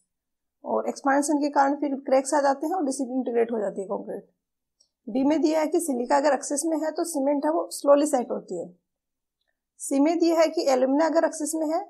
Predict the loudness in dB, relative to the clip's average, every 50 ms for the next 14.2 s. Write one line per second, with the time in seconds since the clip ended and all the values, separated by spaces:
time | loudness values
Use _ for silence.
0 | _ _ _ _ _ _ _ _ _ _ _ _ _ -2 -2 0 0 2 2 2
1 | 2 2 4 2 2 2 2 2 2 4 4 6 4 4 4 4 4 4 4 4
2 | 4 2 2 0 0 -2 -2 -2 -2 -4 -4 -6 -4 -2 2 4 4 4 4 4
3 | 4 4 4 4 4 2 2 2 2 2 2 2 0 0 0 2 2 2 2 2
4 | 0 2 2 4 4 2 0 0 -2 -2 0 0 0 0 -2 -4 -6 -8 _ _
5 | _ _ _ _ _ 0 2 2 2 4 4 2 2 2 2 0 2 4 6 4
6 | 6 6 6 6 6 6 6 4 2 2 2 2 2 2 2 2 4 4 2 2
7 | 2 2 0 -2 -2 -2 -4 -6 -6 -8 -12 -14 -14 -16 -16 -14 -12 -12 -12 -12
8 | -10 -6 -6 -4 -4 -4 -6 -6 -10 -12 -12 -14 _ _ _ _ _ _ _ _
9 | _ _ _ _ _ _ _ _ _ _ -4 0 0 2 2 2 2 2 4 4
10 | 4 2 2 2 2 4 6 4 6 6 6 4 4 2 -2 -2 0 0 0 0
11 | -2 -4 -16 _ _ 0 2 2 2 0 -2 -2 -6 -6 -6 -6 -10 -10 -10 _
12 | _ _ _ _ _ _ _ _ _ _ _ _ _ _ -8 -6 -2 -2 -2 -2
13 | -2 -2 -2 -2 -2 0 -2 -2 -2 -2 -2 -2 0 0 0 0 0 -2 -2 -2
14 | -6 -6 -6 -6 -8